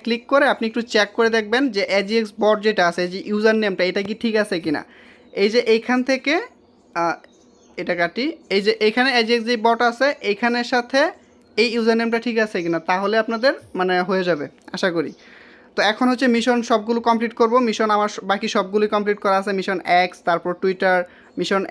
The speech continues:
এল, মিশন জেড, সব কিছুই কমপ্লিট আছে, ঠিক আছে? তো মিশন এই জেডটা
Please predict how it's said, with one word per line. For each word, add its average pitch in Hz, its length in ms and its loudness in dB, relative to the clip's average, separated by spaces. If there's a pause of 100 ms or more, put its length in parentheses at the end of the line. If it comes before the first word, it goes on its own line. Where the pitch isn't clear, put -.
(140)
এল, 185 100 4 (120)
মিশন 185 220 -2 (120)
জেড, 175 180 2 (100)
সব 202 180 0
কিছুই 220 280 -4
কমপ্লিট 196 320 0
আছে, 151 120 -12 (420)
ঠিক 254 200 -2
আছে? 185 120 -4 (440)
তো 208 60 0 (120)
মিশন 247 260 4 (240)
এই 240 140 6 (520)
জেডটা 208 260 2